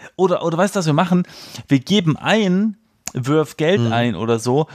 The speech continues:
Speaker 1: und dann sagt das Spiel, äh, „Ja, aber du hast ja gar kein Geld.“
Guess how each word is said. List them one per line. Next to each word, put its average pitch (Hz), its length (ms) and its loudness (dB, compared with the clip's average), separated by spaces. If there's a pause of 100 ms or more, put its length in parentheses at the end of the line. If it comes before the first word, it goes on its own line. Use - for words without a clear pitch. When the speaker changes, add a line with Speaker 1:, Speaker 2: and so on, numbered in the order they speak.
Speaker 1:
und 135 280 0
dann 202 440 0
sagt 147 360 -2
das 127 120 -2
Spiel, 160 520 0 (540)
äh, 135 160 2
„Ja, 143 120 2
aber 135 80 -2
du 139 80 -2
hast 233 160 0
ja 381 80 -2
gar 202 120 -2
kein 143 160 0
Geld.“ 120 460 0